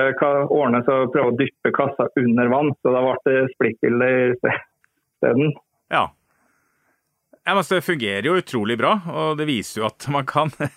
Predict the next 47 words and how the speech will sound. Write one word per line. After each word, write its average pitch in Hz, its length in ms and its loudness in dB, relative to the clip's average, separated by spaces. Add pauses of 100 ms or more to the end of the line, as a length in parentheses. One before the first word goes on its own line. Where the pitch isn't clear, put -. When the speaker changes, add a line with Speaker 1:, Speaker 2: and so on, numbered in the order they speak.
(140)
Speaker 2:
<laughs> - 340 -20
eh, 127 560 0 (500)
med 127 160 -2
litt, 135 440 -4
som 139 160 0
du - 20 -2
sier, 135 380 0
altså 127 180 0
et 127 100 -4
sånn 131 140 -4
undervannshus 95 680 -2
med 120 120 -2
en 113 80 -4
sånn 110 220 -4 (100)
dom 98 240 -6
foran, 120 260 -2
det, 117 160 -4
det 120 140 -4
koster 107 320 -6
jo - 20 -4
en 104 80 -10
formue. 95 480 -2 (1040)
Ehm, 101 720 -4 (180)
og 113 140 -12
så 107 100 -14
skal 117 140 -4
du 110 60 -2
kanskje 110 200 -2
bruke 101 320 -4
det 92 80 -4
en 104 80 -4
par 98 240 0
ganger, 98 320 0
for 113 100 -4
det 101 60 0
er 95 60 -2
jo 113 80 0
begrenset 101 580 -4
hvis 104 160 -6
ikke 90 160 -8
man 95 220 -4
bare 85 340 -2
driver 90 220 -6
med - 80 -10
sånn 95 180 -8
foto 90 300 -4
da, - 20 0